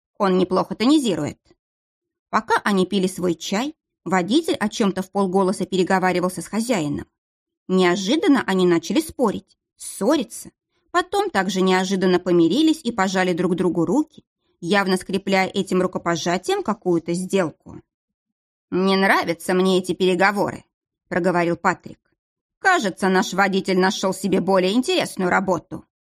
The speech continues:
Он как в воду глядел. Обменявшись рукопожатием с хозяином,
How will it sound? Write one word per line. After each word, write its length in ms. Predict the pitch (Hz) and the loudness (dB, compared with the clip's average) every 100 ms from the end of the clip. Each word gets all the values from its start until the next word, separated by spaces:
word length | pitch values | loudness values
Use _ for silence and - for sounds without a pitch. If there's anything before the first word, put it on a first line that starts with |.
| _ _ _ _ _ _ | _ _ _ _ _ _
Он 300 | 185 190 311 | 0 2 2
как 260 | 359 392 | 2 -4
в 40 | 240 | -2
воду 280 | 170 170 160 | 0 0 0
глядел. 480 | 170 170 185 - - _ _ _ _ - | -2 0 -2 -4 -10 _ _ _ _ -6
Обменявшись 640 | 180 185 190 190 - - | -2 2 2 2 -2 -4
рукопожатием 720 | 185 185 185 185 185 185 175 | -4 -2 -2 0 0 0 0
с 60 | 175 | -2
хозяином, 640 | 180 175 202 294 202 - | -4 -2 0 0 -2 -6